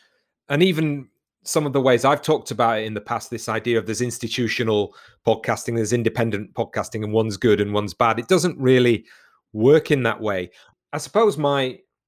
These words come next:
my, my thought is that, I mean, I know we're doing a podcasting on it, a podcast on it today, but it's that sense that, you know, all the newsletters are about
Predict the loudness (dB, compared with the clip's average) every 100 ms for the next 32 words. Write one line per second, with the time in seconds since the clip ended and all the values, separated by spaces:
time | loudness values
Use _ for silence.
0 | _ -10 -8 -8 -8 -8 -2 2 2 2
1 | -4 -6 -2 -2 -4 _ -4 0 2 4
2 | 4 4 4 2 2 0 -2 -2 -6 -4
3 | -4 -4 -6 -8 -8 -4 -4 -4 -4 -6
4 | -6 -6 -6 -8 -2 2 2 0 -4 -20
5 | _ -4 -2 0 0 0 -4 -4 -2 -2
6 | -2 -4 _ _ _ _ _ 0 2 4
7 | 4 6 4 4 2 2 -2 -4 -8 -4
8 | -4 -2 -2 -2 -4 -8